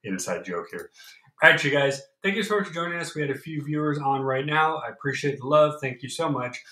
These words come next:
As always, guys, we got more surprises. If you haven't yet, please subscribe. YouTube, Twitch, and Twitter. The more you give to us, the more we can give back to you.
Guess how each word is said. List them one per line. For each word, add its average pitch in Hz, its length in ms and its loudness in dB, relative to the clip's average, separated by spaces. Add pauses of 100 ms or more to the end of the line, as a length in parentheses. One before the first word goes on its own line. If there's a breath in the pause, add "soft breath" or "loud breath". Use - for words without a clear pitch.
(320 loud breath)
As 127 140 4
always, 131 300 4
guys, 131 260 2
we 101 80 -8
got 104 160 -4
more 101 140 -6
surprises. 147 560 0
If 143 100 -10
you 143 60 -2
haven't 147 240 0
yet, 139 200 -4
please 139 200 -6
subscribe. 120 460 -4
YouTube, 131 340 -8
Twitch, 139 340 -4
and 147 180 0
Twitter. 160 360 -2
The 117 60 -4
more 120 180 -2
you 127 120 -6
give 120 200 -6
to - 120 -12
us, 131 200 -4
the 120 80 -12
more 110 200 -6
we 104 100 -8
can 110 120 -14
give 101 160 -6
back 101 200 0 (100)
to 143 60 -2
you. 156 240 0